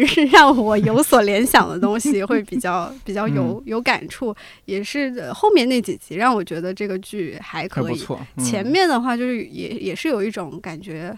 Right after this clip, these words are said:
Speaker 1: 塑造人物比较脸谱化那个，
Speaker 2: 嗯。
Speaker 1: 但是后面几集我感觉有，有拉回来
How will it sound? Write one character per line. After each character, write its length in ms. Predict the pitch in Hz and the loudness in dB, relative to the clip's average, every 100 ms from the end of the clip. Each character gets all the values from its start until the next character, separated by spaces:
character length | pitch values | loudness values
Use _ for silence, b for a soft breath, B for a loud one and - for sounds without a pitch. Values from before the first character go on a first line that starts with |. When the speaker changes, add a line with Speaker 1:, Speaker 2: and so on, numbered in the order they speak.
| - - | -18 -16
Speaker 1:
塑 180 | - | -6
造 140 | 277 233 | -2 -2
人 160 | 180 | -2
物 100 | 233 | -6
比 140 | 247 240 | -6 -6
较 200 | 220 123 | -6 -6
脸 300 | 123 170 247 | -8 -8 -8
谱 160 | - | -10
化 220 | 156 214 196 | -10 -8 -8
那 180 | 160 | -10
个， 140 | 160 - | -10 -6
Speaker 2:
嗯。 80 | 151 | -2
Speaker 1:
但 180 | 240 | -2
是 220 | 240 247 233 b b | -2 -6 -10 b b
后 160 | - 285 | -4 -2
面 180 | 226 | -2
几 140 | 202 170 | -6 -10
集 140 | 147 | -10
我 80 | 202 | -8
感 180 | 208 180 | -6 -6
觉 80 | 196 | -6
有， 180 | 226 240 _ _ | -8 -12 _ _
有 400 | 226 190 165 165 - _ _ _ | -10 -8 -10 -16 -20 _ _ _
拉 320 | - 247 240 262 | -4 0 0 -2
回 300 | - 131 135 | -6 -6 -8
来 440 | 101 92 107 | -10 -12 -18